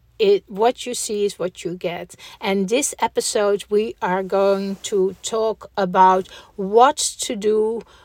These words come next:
when you inherit a team that has been historically called tricky. So this was a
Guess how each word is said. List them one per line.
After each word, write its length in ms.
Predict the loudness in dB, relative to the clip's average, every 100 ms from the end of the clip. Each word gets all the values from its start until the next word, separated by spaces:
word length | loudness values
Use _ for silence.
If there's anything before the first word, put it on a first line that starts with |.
| _ 0
when 360 | 2 2 -2
you 300 | -4 0 0 0
inherit 1040 | -4 -4 -10 _ _ -8 0 4 2 0 -4
a 80 | -4
team 480 | -2 -2 -2 -2 -2
that 180 | -4
has 400 | -6 -2 -2 -2
been 380 | -2 -2 0 -6 -10
historically 840 | -8 -6 0 2 2 -2 -2 -2 -2 -12 _ -8
called 500 | 2 4 4 2 -6 _ -10
tricky. 680 | -2 0 0 0 0 -2 -6 -18 -4
So 200 | 0 0
this 340 | -2 -8 0
was 420 | 2 2 0 -6 -2
a 340 | 2 4 4